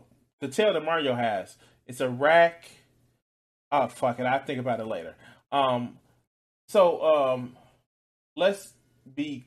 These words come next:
coon umming on talking about, um, Young Ripper. Uh, <laughs> so, so, there's a thing going around about how Michael G B Jordan may be,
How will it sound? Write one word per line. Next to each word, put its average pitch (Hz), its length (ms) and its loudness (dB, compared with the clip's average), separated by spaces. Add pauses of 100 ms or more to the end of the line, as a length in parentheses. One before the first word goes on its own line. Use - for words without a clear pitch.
coon 190 680 0 (580)
umming 151 760 2
on 139 400 0
talking 151 320 0
about, 135 420 2
um, 127 300 -4
Young 139 240 -4
Ripper. 233 260 -2 (400)
Uh, 190 1200 8 (280)
<laughs> - 180 -20
so, 262 720 8 (380)
so, 185 400 6 (1080)
there's 247 380 10
a 165 80 0
thing 147 420 0
going 131 260 0
around 123 360 0
about 117 340 4
how 120 300 2
Michael 127 340 -2
G 123 220 -4
B 120 220 0
Jordan 120 380 -4
may 131 200 -4
be, 170 400 -14